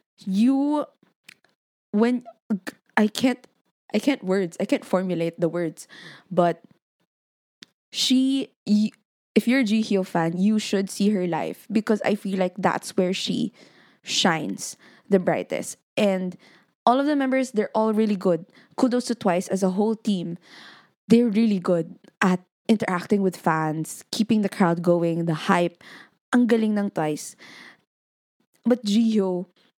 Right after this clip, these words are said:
I feel every time, every time it's her part, even if it's not, she's, aside from giving it her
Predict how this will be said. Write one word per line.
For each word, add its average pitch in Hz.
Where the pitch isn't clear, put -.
I 240
feel 240
every 262
time, 208
every 339
time 320
it's 330
her 302
part, 226
even 403
if -
it's -
not, 262
she's, -
aside 311
from 277
giving 240
it -
her 208